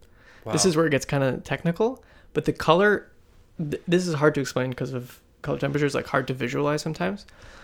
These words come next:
Speaker 1: But if you have a thirty-two hundred Kelvin light, so a, a tungsten light is what they're called.
Speaker 2: Yeah.
Speaker 1: It's thirty-two hundred Kelvin. So
Speaker 2: It's
Speaker 1: if I
Speaker 2: more orangey?
Speaker 1: Yeah. To, to your eye, it's a little bit more orangey. Uh,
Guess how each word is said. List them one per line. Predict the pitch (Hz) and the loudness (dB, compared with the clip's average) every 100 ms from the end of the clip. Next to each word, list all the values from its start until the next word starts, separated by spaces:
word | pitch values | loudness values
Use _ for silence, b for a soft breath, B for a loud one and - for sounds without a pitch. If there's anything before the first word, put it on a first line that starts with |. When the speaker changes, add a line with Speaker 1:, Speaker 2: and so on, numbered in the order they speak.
| B | B
Speaker 1:
But | - | -4
if | 147 | 2
you | 180 | 2
have | 185 | 2
a | |
thirty-two | - - 156 156 156 151 | -2 -2 0 0 -2 -4
hundred | 135 147 143 143 - - - - _ - | -2 0 0 -2 -14 -20 -20 -20 _ -4
Kelvin | 127 135 151 156 147 135 - | 0 0 0 -2 -4 -8 -8
light, | 127 131 202 - - - _ - | -2 0 -2 -6 -20 -20 _ -14
so | - 131 | -6 -6
a, | 127 - 151 | -6 -10 -10
a | |
tungsten | - 147 131 - 131 | -6 -4 -4 -6 -4
light | 131 151 | -4 -4
is | 143 | -6
what | 120 | -8
they're | 127 | -8
called. | - 175 - - | -8 -8 -10 -12
Speaker 2:
Yeah. | 131 117 143 b b b b _ _ - | -6 -6 -6 b b b b _ _ -16
Speaker 1:
It's | - | -2
thirty-two | 147 143 143 | 2 2 0
hundred | 135 123 | -4 -2
Kelvin. | 131 127 - 147 | -2 -4 -6 -10
So | 147 | -4
Speaker 2:
It's | 135 | 0
Speaker 1:
if | |
I | 120 | 0
Speaker 2:
more | 120 - | -2 -2
orangey? | 120 139 160 185 233 - _ _ _ b b b | -2 -2 -4 -6 -12 -16 _ _ _ b b b
Speaker 1:
Yeah. | 175 135 - - _ - - | 6 6 4 -14 _ -20 -4
To, | 160 | -4
to | - 160 | 0 2
your | 160 | 4
eye, | 139 170 | 4 4
it's | 170 | 2
a | 139 | 0
little | 135 | 0
bit | 123 - - | -2 -6 -8
more | 143 131 | -6 -4
orangey. | 127 131 160 220 208 - _ - | -2 -2 -2 -4 -6 -16 _ -4
Uh, | 135 127 - | 0 2 2